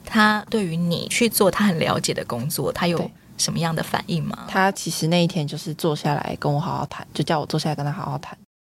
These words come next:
Speaker 2: 很直接跟我讲说叫我不要去做。他那时候给我的感觉就是他是在跟我商量、沟通，
Speaker 1: 说服你放弃这份工作。
Speaker 2: 嗯。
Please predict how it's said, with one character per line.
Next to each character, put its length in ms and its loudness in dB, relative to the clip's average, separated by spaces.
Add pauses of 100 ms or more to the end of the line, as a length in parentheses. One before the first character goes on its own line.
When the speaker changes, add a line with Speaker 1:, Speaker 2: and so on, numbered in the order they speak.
(240)
Speaker 2:
很 200 -2
直 160 -6
接 140 2
跟 140 -2
我 40 0
讲 160 -2
说 160 -2
叫 140 2
我 80 0
不 100 -6
要 140 -2
去 120 -8
做。 220 -8 (520)
他 160 -2
那 120 2
时 120 2
候 80 4
给 120 0
我 80 4
的 80 2
感 160 -2
觉 120 -2
就 80 -4
是 100 -4
他 160 -2
是 140 -2
在 100 6
跟 160 0
我 80 -8
商 380 -8
量、 120 -14 (200)
沟 200 2
通， 360 -8 (680)
Speaker 1:
说 300 2
服 300 -6
你 340 -2
放 220 4
弃 180 0
这 180 -2
份 200 -6
工 200 -8
作。 260 -6
Speaker 2:
嗯。 220 2